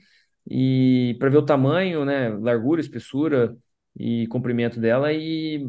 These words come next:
você tem calcificação ou não. Aí você pode colocar calcificação em porcentagem, tipo, ah, eu vejo uma ilha de calcificação medial, ou eu vejo, é,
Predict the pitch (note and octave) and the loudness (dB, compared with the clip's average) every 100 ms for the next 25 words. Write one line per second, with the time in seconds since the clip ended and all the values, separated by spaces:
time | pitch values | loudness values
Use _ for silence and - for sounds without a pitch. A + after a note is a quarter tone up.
0 | - C#3 C#3+ C#3 C#3 - C#3 C3 C3+ D#3 | -6 -4 0 2 0 0 -2 0 -2 0
1 | C3+ C3 - - A#2+ D3 D3+ D3+ E3+ D#3+ | -2 -4 -10 -4 0 2 2 2 2 2
2 | D#3 D#3 D#3 - D3 D3 D3+ D#3 D#3+ D#3+ | 0 -2 -2 -4 -4 -2 -4 -2 -6 -4
3 | F3 F3 D#3 A#2+ A2 - A#2 B2+ A#2 - | -4 0 0 0 -2 -6 -4 -2 -4 -10
4 | _ _ _ A#2 A#2 C#3+ D3+ C3+ A#2 F#2+ | _ _ _ 0 4 6 6 6 4 0
5 | G2+ _ _ _ C3+ C3+ D#3+ E3+ - D3+ | -8 _ _ _ 2 4 4 0 0 -4
6 | - C#3 C3 D3+ E3 D3 B2+ B2+ B2 A#2 | -2 -6 -4 -4 -2 -2 -4 -4 -2 -2
7 | C#3 C#3 A#2 A2 A#2 C#3 C#3+ C3 B2+ C3+ | -2 -2 -2 -4 -2 0 2 0 0 -4
8 | B2+ C3 B2+ - _ _ A#2+ A#2 A2+ A2+ | -2 -4 -6 -12 _ _ -4 -2 0 -2
9 | A2+ | -2